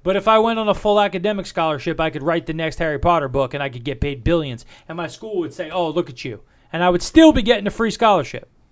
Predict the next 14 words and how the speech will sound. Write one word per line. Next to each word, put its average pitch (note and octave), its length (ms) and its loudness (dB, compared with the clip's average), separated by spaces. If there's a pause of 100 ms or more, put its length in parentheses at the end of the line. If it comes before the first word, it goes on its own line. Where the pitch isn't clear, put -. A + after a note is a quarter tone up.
(600)
But G#3 120 4
a G#3 40 4
player G3 640 2 (240)
can't A3 340 -4
do F3 300 -2
anything C4 520 0
related F#3 520 2
to E3 120 0
their E3+ 200 2
success - 540 -4
in D#3+ 100 -4
what D#3 180 -6
they C#3+ 140 -6
do. A#2 200 -10